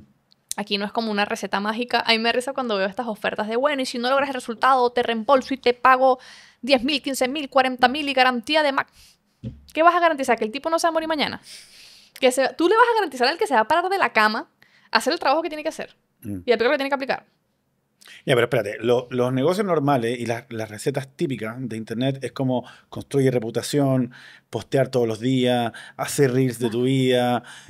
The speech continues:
Speaker 2: eh, hacer conferencias importantes. Aquí los tengo anotados, porque tener fotos con rostros conocidos, todas esas son como típicas fórmulas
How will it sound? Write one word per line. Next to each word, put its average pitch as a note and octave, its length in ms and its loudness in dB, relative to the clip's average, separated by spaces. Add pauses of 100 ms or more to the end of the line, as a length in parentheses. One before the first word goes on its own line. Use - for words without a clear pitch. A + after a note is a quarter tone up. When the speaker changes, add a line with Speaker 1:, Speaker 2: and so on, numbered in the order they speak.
(100)
Speaker 2:
eh, A2 500 -2
hacer A2+ 260 -2
conferencias C3 520 0
importantes. A#2+ 920 0 (240)
Aquí G#2+ 160 -8
los A2 100 -2
tengo A2+ 140 -2
anotados, C3+ 300 4
porque G#2+ 260 -6
tener A#2+ 280 -2
fotos C3 280 0
con B2 220 0
rostros B2 280 -4
conocidos, B2+ 640 0 (220)
todas G3 200 0
esas A3+ 80 -2
son G#3+ 160 -2
como D3+ 360 0
típicas E3+ 480 -2
fórmulas F3 640 -2